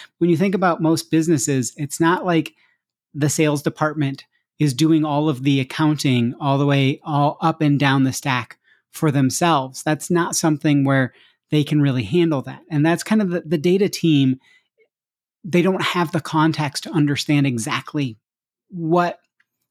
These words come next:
the value of that work is gonna be. It's, it's kind of a key point in data mesh is centralized context across many complex and ever-changing dimensions that the team doesn't control is far too much for any one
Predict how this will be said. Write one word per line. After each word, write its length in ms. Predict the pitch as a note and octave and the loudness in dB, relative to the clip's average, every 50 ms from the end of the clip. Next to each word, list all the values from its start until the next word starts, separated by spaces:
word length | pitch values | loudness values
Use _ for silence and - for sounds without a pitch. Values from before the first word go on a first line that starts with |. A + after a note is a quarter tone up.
| _ _ - | _ _ -6
the 100 | D3+ C#3 | -2 -2
value 400 | D3+ C3 D3+ B2 C#3 D#3+ D3+ D3 | 0 2 2 2 4 4 4 4
of 60 | C#3+ A#2+ | 2 2
that 180 | C#3+ C3+ D3+ | 0 -2 -2
work 240 | C#3 C3+ C3 B2 - | -2 -2 -4 -2 -4
is 120 | B2+ A2 | -8 -8
gonna 180 | - C3 B2+ A#2+ | -6 -6 -4 -2
be. 320 | - G3 F3 C3+ C3+ C3+ | -2 -2 -2 -2 -4 -6
It's, 200 | C3+ C3 - - | -12 -14 -12 -10
it's 180 | - E3 - - | -10 -10 -10 -8
kind 280 | - - G3 G#3 G#3 G#3+ | -4 0 2 2 2 2
of 140 | F3 - - - | 0 -4 -8 -6
a 80 | E3+ D3 | -6 -4
key 240 | - - G3 F#3 | -2 0 0 0
point 340 | - - G3 G3 G3 F#3 D3 | 0 0 2 2 2 2 2
in 160 | D#3 D3 D#3 | 2 2 2
data 240 | C#3 D3 D3+ F3+ G3 | 2 2 2 2 2
mesh 300 | E3 B2+ A#2+ C3 C3 - | 0 -2 -2 -4 -8 -6
is 200 | E3+ D#3 C#3+ - | -6 -6 -6 -4
centralized 600 | - - D#3 D#3 D#3 - F#3 D#3+ D#3 D#3+ D3+ - | -2 0 0 0 0 2 2 2 2 0 -2 -2
context 680 | - - C#3+ D3 D#3+ D3+ D3+ D3+ C#3+ C3+ - - - _ - - - - _ _ - | -2 0 2 2 2 0 0 -2 -2 -4 -6 -12 -14 _ -20 -20 -20 -20 _ _ -4
across 520 | D3 C#3+ - D#3 D3 D3 C#3+ - - _ _ _ _ _ _ _ _ _ _ - | -4 -2 0 0 0 0 0 -2 -6 _ _ _ _ _ _ _ _ _ _ -6
many 600 | C#3+ C#3+ C#3+ C#3+ C#3+ C#3+ D3+ D3+ D3+ D3+ D3+ D3 | -2 0 0 2 2 2 4 4 4 4 4 2
complex 680 | C#3+ - - D#3 D3 D3 C#3 B2 C#3+ C#3+ C#3+ - - | 0 -2 -2 0 0 0 0 0 0 0 0 -2 -2
and 100 | D#3+ C#3+ | 0 0
ever-changing 600 | C#3 C3+ A#2+ D3 C3+ - - D3 C#3+ C3+ C3+ B2+ A2+ | 0 0 0 -2 -2 0 2 2 2 2 0 -2 -2
dimensions 600 | B2 A#2+ C#3+ E3 F3 E3 - D3+ C#3 D3 C#3+ C3+ | 0 0 2 2 2 0 0 0 0 0 0 0
that 220 | C#3 C#3+ C#3+ D3 _ - - _ _ - | -2 -2 -2 -4 _ -20 -20 _ _ -4
the 80 | D3 | -2
team 240 | - - F#3 F#3 F3 | 0 2 2 2 2
doesn't 240 | F3+ E3 C#3+ D#3 D3 | 2 2 0 0 -2
control 580 | C3+ C3+ B2+ - A#3 A3 F3+ D3 C#3 C#3+ - _ _ _ _ _ _ _ _ - | -4 -4 -2 0 0 0 0 0 -2 -4 -10 _ _ _ _ _ _ _ _ -4
is 180 | G3 F3+ D#3+ - | -4 -4 -2 -4
far 320 | - - - E3 E3+ F#3 F3+ | -6 -2 0 0 2 0 0
too 160 | - - F#3+ | 0 0 0
much 300 | F3 F3 F3 E3 - - | 2 2 0 -2 -4 -10
for 420 | - - E3 E3 D#3+ E3 D#3 D3 _ _ _ - | -6 -2 0 2 2 2 0 -2 _ _ _ -10
any 420 | F3 D#3+ E3 E3 E3+ E3 D#3+ D#3 D3+ D3 - _ - - - | -6 -2 2 2 4 4 4 2 0 -4 -10 _ -20 -18 -8
one 360 | D#3 C#3 D3+ D3+ D3 D#3 C3+ | -2 0 2 2 2 0 -2